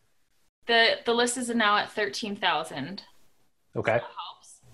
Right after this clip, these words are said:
Speaker 2: Mm-hmm.
Speaker 1: Um, Google search results.
Speaker 2: Okay.
Speaker 1: Instagram. And, um, I've, so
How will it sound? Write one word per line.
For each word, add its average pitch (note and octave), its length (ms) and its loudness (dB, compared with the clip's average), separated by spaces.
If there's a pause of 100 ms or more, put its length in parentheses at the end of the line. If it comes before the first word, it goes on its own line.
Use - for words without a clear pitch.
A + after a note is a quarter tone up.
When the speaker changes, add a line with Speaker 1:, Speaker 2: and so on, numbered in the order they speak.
(360)
Speaker 2:
Mm-hmm. G#3+ 680 4
Speaker 1:
Um, G#3+ 220 -6 (960)
Google A#3+ 300 0
search G3+ 320 -4
results. G3+ 800 -2 (380)
Speaker 2:
Okay. C3+ 240 4 (480)
Speaker 1:
Instagram. A3 220 -8 (760)
And, A3+ 600 2 (120)
um, G#3+ 520 4 (720)
I've, D4+ 360 6 (120)
so B3 580 4